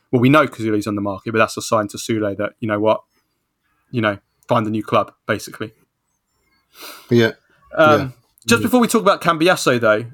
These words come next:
Speaker 1: uh, Nimmer, um, Udinese, I have to say, without taking anything away from Juventus, um,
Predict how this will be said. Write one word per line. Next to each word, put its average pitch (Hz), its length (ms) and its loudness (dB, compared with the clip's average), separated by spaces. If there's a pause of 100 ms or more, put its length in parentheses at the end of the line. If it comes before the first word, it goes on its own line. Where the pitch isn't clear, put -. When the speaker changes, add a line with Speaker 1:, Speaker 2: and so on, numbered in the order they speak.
(100)
Speaker 1:
uh, 123 140 2
Nimmer, 113 420 0 (340)
um, 131 560 2 (840)
Udinese, 165 640 4
I 123 60 4
have 156 180 2
to 139 80 -8
say, 113 440 2 (440)
without 175 280 4
taking 160 240 -2
anything 135 240 -2
away 131 200 2
from 120 160 -6
Juventus, 107 640 -6 (120)
um, 113 380 2